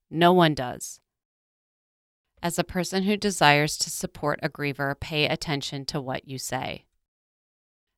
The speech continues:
Never say anything that starts with the phrase, "At least."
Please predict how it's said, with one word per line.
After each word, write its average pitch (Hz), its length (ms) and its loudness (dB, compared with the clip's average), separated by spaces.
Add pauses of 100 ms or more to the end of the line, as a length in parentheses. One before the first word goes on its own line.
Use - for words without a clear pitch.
Never 175 300 4
say 185 220 2
anything 165 500 0
that 147 180 0
starts - 400 0
with 147 80 -10
the - 120 -2
phrase, 127 520 -6 (160)
"At 160 160 6
least." 196 640 -2